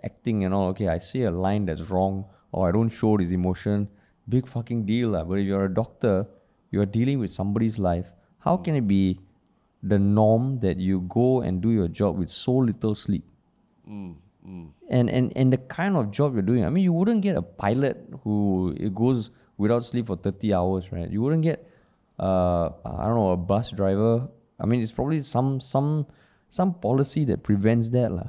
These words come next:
Speaker 1: right? But
Speaker 2: Yeah,
Speaker 1: for a
Speaker 2: yeah.
Speaker 1: doctor, it's almost like part and parcel of the job. It's almost like, okay,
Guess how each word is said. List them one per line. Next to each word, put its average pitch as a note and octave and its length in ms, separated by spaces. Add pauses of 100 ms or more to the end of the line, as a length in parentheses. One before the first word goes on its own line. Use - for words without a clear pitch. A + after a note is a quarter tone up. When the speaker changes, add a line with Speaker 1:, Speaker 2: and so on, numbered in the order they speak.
(120)
Speaker 1:
right? G2 240 (140)
But F#2+ 140
Speaker 2:
Yeah, F3 60
Speaker 1:
for F#3 160
a E3+ 40
Speaker 2:
yeah. - 100
Speaker 1:
doctor, F#3 500 (380)
it's D3+ 120
almost G3 220
like A#2+ 200
part E3+ 180
and A#2 100
parcel B2+ 320
of G#2+ 80
the F2 80
job. A#2 300
It's G2 100
almost C3+ 280
like, D2+ 100
okay, G#2+ 340